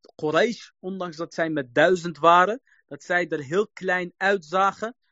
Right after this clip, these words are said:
in de ogen van de moslims. Yani, ze zagen er heel weinig uit. En Allah Azza wa Jal zorgde ervoor dat de moslims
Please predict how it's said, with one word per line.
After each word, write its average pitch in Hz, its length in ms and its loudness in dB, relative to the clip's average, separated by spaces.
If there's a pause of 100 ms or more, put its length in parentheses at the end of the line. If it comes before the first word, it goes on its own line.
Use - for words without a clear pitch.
(120)
in 165 160 -10
de 165 180 -8
ogen 185 340 0
van 147 180 -10
de 139 100 -10
moslims. 147 420 -6
Yani, 120 200 -12
ze 156 160 -10
zagen 180 340 4
er 160 100 -2
heel 165 300 -4
weinig 160 380 -6
uit. 147 340 -10 (280)
En 165 120 -10
Allah 220 320 2
Azza 208 320 -2
wa 202 120 -2
Jal 196 220 -4
zorgde 214 340 -4
ervoor 202 300 -8
dat 185 100 -10
de 175 80 -8
moslims 240 640 -6